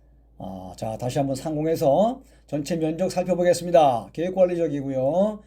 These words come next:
어, 삼면이 사 미터 도로로 연결돼 있고요.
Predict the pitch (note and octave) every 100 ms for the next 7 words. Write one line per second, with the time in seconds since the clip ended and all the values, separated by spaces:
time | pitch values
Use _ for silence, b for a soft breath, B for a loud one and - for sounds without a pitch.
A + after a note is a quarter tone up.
0 | b b b - A2+ A2+ - F3+ G3 G3+
1 | G#3 G#3+ G3+ E3 E3+ E3+ D3 - D#3 E3
2 | D#3+ D3+ C#3+ C#3 C3 C#3+ A#2